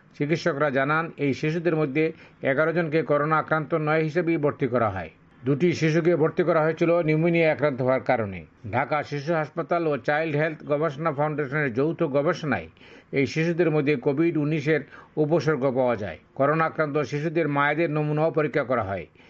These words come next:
এর মধ্যে ছয়জন মায়ের শরীরে করোনার উপসর্গ ছিল।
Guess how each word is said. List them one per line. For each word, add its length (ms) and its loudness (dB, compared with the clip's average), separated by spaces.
এর 100 -2
মধ্যে 280 0
ছয়জন 440 -2
মায়ের 280 0
শরীরে 420 0
করোনার 420 2
উপসর্গ 420 -2
ছিল। 240 -4